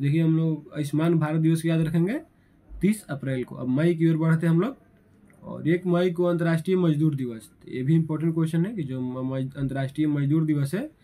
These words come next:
वो एक मई को मनाया जाता है। देखिए, विश्व अस्थमा दिवस, ये भी एक मई को ही मनाया जाता है। देखिए, जो, जो मजदूर होगा, उसका अस्थमा होगा ही होगा। जो अंतर्राष्ट्रीय मजदूर दिवस हो गया, वो एक मई को, और उसी दिन भी मनाया जाता है विश्व अस्थमा दिवस।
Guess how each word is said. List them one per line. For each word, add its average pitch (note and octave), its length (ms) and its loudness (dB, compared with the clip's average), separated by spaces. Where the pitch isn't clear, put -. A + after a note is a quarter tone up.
वो D3 80 -2
एक C#3+ 160 -4
मई B2 140 -4
को A#2 100 -8
मनाया A2+ 160 -8
जाता A2 140 -16
है। A#2 80 -12
देखिए, C3+ 160 -2
विश्व E3 340 2
अस्थमा G#3 580 2
दिवस, C3 400 -2
ये D#3+ 80 4
भी G3 80 4
एक F#3+ 260 0
मई G3+ 200 4
को A3+ 80 2
ही A3 60 6
मनाया F3 180 2
जाता B2+ 100 -4
है। C3 60 -4
देखिए, C3 280 -2
जो, E3 320 2
जो D3+ 180 2
मजदूर A3 440 2
होगा, A3+ 160 0
उसका G3+ 280 0
अस्थमा F3+ 340 0
होगा D3 260 -2
ही C#3 100 -2
होगा। A2 220 -12
जो F#3 400 0
अंतर्राष्ट्रीय E3 480 2
मजदूर G3 360 2
दिवस F#3+ 240 2
हो F#3 80 0
गया, G#3 180 -2
वो D3+ 120 -2
एक D#3 140 0
मई F3 200 4
को, F3 160 -4
और - 300 -6
उसी D#3+ 180 0
दिन A#3 220 2
भी A3+ 60 4
मनाया G#3+ 220 2
जाता G3 120 -2
है F3 60 2
विश्व G3 220 2
अस्थमा E3+ 440 0
दिवस। A#2 360 -8